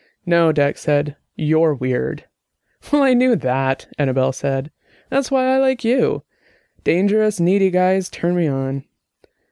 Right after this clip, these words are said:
I never know if they're gonna hang me from a meat hook and ravish me or curl up in my lap and let me stroke their hair.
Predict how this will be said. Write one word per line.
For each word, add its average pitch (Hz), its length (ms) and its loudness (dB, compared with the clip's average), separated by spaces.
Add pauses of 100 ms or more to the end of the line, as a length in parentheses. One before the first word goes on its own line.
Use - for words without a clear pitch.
(220)
I 214 100 0
never 233 260 2
know 226 200 2
if 226 100 -2
they're 190 100 2
gonna 175 220 2
hang 175 240 2
me 190 80 0
from 175 200 0
a 165 60 2
meat 185 260 0
hook 196 300 0
and 139 180 -2
ravish 156 380 0
me 151 200 2
or 143 200 0
curl 220 340 0
up 226 120 -2
in 226 80 2
my 233 120 2
lap 233 340 -2
and 143 100 -2
let 151 120 -2
me 180 80 0
stroke - 300 0
their 190 140 2
hair. 165 400 0